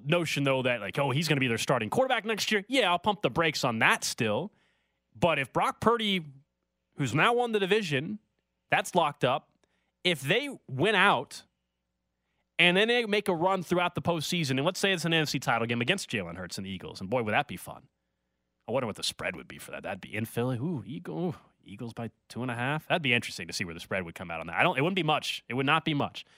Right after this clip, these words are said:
Um, but if he takes him to that, think about the options that the forty-niners as an organization would have.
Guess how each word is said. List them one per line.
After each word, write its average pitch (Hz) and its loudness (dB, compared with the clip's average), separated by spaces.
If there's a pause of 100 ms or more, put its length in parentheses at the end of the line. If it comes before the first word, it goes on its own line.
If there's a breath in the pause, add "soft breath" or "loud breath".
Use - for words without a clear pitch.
(220 soft breath)
Um, 117 -2 (640)
but 175 2
if 151 -6
he 269 -4 (120)
takes 208 2
him 220 0
to 185 2
that, 233 0 (440 soft breath)
think 196 0
about 240 0
the 220 4
options 202 2
that 165 -2
the - -4
forty-niners 160 2
as 123 2
an 120 0
organization 107 0
would 85 -6
have. 85 -10